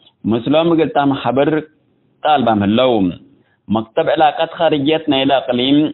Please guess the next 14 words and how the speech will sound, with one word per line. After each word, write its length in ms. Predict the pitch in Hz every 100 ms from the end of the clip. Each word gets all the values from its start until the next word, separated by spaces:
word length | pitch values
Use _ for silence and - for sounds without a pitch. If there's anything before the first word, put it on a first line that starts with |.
| -
إتأفقر 600 | 139 131 - 135 139 135
يشارع 680 | 110 98 104 110 147 185 220 - _ _ -
مثل 240 | 110 110 165
لجنة 300 | 160 151 180 - -
تحقيق 480 | 151 - 175 170 160
لا 160 | 160
تام 240 | 147 147 147
حبر 360 | - 131 151 156
لجنة 460 | 156 127 143 151 -
الست 320 | 110 _ 151 -
كمهلات 440 | 143 131 143 156 151
عند 140 | 113
حبرام. 680 | - 90 113 131 160 180 208 - - - _
لجنة 340 | 214 240 294